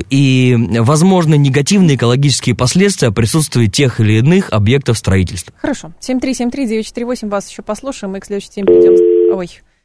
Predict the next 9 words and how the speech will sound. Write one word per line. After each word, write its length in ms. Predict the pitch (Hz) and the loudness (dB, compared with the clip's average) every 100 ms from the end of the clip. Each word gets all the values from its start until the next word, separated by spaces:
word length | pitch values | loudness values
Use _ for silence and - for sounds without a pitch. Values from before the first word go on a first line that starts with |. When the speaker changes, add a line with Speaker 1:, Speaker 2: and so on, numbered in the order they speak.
| _ | _
Speaker 2:
семь 280 | _ - 214 | _ -8 -6
три 160 | 208 202 | -4 -8
семь 180 | - 196 | -8 -8
три 180 | 247 | -6
девять 220 | 208 196 202 | -6 -6 -8
четыре 300 | - 190 170 | -12 -14 -12
восемь. 320 | 156 - 165 _ _ _ _ _ _ _ _ _ - | -14 -16 -18 _ _ _ _ _ _ _ _ _ -6
Так, 340 | 247 220 190 | -4 -2 -6
придётся 680 | - 214 220 - 240 226 214 | -6 -4 -4 -6 -6 -4 -4